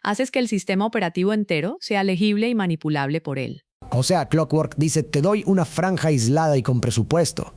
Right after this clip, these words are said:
Speaker 2: Omarchi dice, "Todo el escritorio es tuyo". Y con eso aparece la pregunta abierta que alguien dejó en la discusión y que me parece la más inquietante. Si un agente rompe tu configuración,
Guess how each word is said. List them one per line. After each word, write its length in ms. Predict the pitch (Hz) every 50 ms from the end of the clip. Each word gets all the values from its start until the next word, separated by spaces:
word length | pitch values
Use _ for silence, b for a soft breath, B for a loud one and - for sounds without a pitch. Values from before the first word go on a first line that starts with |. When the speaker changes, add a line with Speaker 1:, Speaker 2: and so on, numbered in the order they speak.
| -
Speaker 2:
Omarchi 520 | - 117 117 135 151 151 123 - - 139 120
dice, 240 | 131 151 123 135
"Todo 240 | 127 - 151 147 135
el 60 | 127
escritorio 500 | 120 104 - - 104 98 - 123 123 117
es 140 | 107 98 -
tuyo". 340 | - 160 156 113 - - -
Y 100 | - 127
con 120 | 120 143 151
eso 160 | 214 180 202
aparece 320 | - - 156 180 170 156
la 100 | 170 147
pregunta 340 | - 120 127 165 180 156 139
abierta 420 | 127 139 180 196 - - - 120 -
que 100 | - 147
alguien 240 | 180 185 190 180
dejó 240 | 156 131 117 - 151
en 80 | 160 160
la 60 | 147
discusión 680 | 135 123 - - 120 104 - 160 180 180 160 151 185 - -
y 80 | -
que 120 | 113 - 110
me 100 | 104 101
parece 340 | - 104 117 151 147 - 156
la 140 | 143 120
más 300 | 104 104 107 127 143 - -
inquietante. 840 | 147 127 127 113 - 110 101 - - 127 151 151 110 - - - -
Si 160 | - - 139 151
un 80 | 170
agente 340 | 156 - 165 185 180 151 151
rompe 340 | 120 123 160 185 170 165 165
tu 120 | - 135
configuración, 880 | - 127 120 107 - 113 107 104 101 92 - - 170 160 135 131 156 165